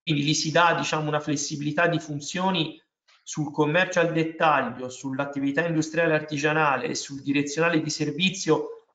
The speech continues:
ma sempre escludendo la vendita alimentare nelle medie strutture. E vedete, eh, ecco qui devo essere preciso perché non lo sono stato, ma ora lo sono nel leggere la prescrizione.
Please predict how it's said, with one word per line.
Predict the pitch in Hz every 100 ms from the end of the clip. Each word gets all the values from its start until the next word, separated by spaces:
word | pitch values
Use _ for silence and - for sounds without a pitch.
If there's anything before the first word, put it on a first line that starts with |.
| 135
ma | 139
sempre | - 185 185 160
escludendo | 160 - 143 170 170 151
la | 139 135
vendita | 147 151 139 139 131 - -
alimentare | 131 131 131 123 - 156 151 147
nelle | - 127 127
medie | 135 139 -
strutture. | - - _ 131 135 165 240 - - _ _ _ _ _ _ _ _ _
E | 233 220 - - - -
vedete, | 143 160 190 170 - 135 120 - -
eh, | 139 139 139 135 135
ecco | 180 165 -
qui | 151 208 202
devo | 156 156 160
essere | 165 - 156 156 156
preciso | 156 147 - 151 131 117 160 214 - - - _
perché | 143 143 156
non | 143 147 143 139
lo | 139
sono | 139 160 147
stato, | 135 - 175 180 127
ma | 135
ora | 170
lo | 135
sono | 127 175 175 143 - 135
nel | 131 127
leggere | 139 147 143 135
la | 135
prescrizione. | 135 135 - - - 131 113 139 180